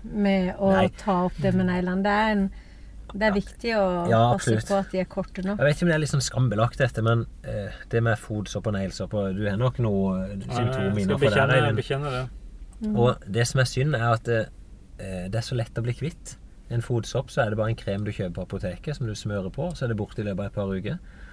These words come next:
Speaker 2: Og neglesoppen er jo, eh, det er liksom rykte om at dette er forferdelig vanskelig å bli kvitt, men da gjenger du til fastlegen, og så får du skrevet ut en, eh, en tablett egentlig som du skal ta et par uker. Og så forsvinner dette av seg selv.
Speaker 1: Mm.
Speaker 2: Og så får du flotte nye negler.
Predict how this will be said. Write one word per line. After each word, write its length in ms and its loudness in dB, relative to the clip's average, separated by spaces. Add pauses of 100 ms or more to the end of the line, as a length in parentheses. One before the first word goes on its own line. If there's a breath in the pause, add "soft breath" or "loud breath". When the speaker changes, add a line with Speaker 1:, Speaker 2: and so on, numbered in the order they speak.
(160 loud breath)
Speaker 2:
Og 100 -2
neglesoppen 560 -2
er 100 0
jo, 100 2 (140)
eh, 460 -8 (400)
det 80 -4
er 80 -2
liksom 180 -4
rykte 260 -8
om 80 -4
at 100 -6
dette 260 -8
er 220 -8
forferdelig 420 -4
vanskelig 180 -6
å 40 -18
bli 100 -6
kvitt, 300 -4
men 180 0 (340 loud breath)
da 100 -6
gjenger 220 -2
du 80 -4
til 120 -10
fastlegen, 520 -6
og 80 0
så 100 -4
får 220 -2
du 60 -8
skrevet 420 -2
ut 80 -2
en, 260 -2
eh, 560 -10
en 100 -6
tablett 400 -10
egentlig 320 -2
som 100 -6
du 60 -4
skal 180 -8
ta 160 -8
et 100 -10
par 140 -4
uker. 320 -8 (300)
Og 80 -4
så 120 -6
forsvinner 400 -4
dette 240 -10
av 60 -12
seg 140 -8
selv. 360 -8
Speaker 1:
Mm. 300 -10 (180)
Speaker 2:
Og 80 -4
så 140 -2
får 120 2
du 60 -2
flotte 380 -2
nye 220 2
negler. 340 -4